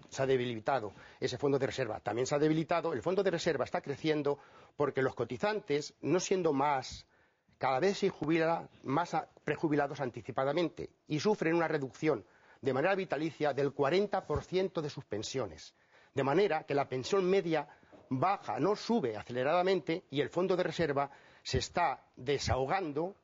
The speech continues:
y eso está reconocido por los parlamentarios en el propio Pacto de Toledo, en la Comisión No Permanente, dicho por la portavoz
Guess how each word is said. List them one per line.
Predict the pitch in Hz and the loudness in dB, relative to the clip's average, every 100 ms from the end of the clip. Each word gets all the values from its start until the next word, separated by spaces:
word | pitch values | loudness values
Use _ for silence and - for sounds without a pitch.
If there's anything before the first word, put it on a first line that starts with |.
| - | -6
y | 151 | -4
eso | 151 | -2
está | 131 160 | -4 -2
reconocido | 165 139 127 175 123 - _ _ | 0 0 0 0 0 -4 _ _
por | 131 131 | 0 0
los | 131 | 0
parlamentarios | 131 123 123 120 165 143 | -2 -2 -2 0 0 0
en | 127 | -2
el | 127 | -4
propio | - 180 175 - - | -2 0 0 -2 -4
Pacto | 180 - - 107 - - - | -4 -4 -12 -12 -14 -20 -6
de | 143 | -4
Toledo, | 147 156 160 | 0 2 4
en | |
la | 139 | 2
Comisión | - 120 180 | 0 -2 0
No | 170 | 2
Permanente, | 151 127 143 165 - 123 | 2 0 2 0 0 -2
dicho | 151 - | -2 -2
por | 147 139 | -2 -2
la | 120 | -2
portavoz | 120 - 123 165 - | -6 -2 0 2 -2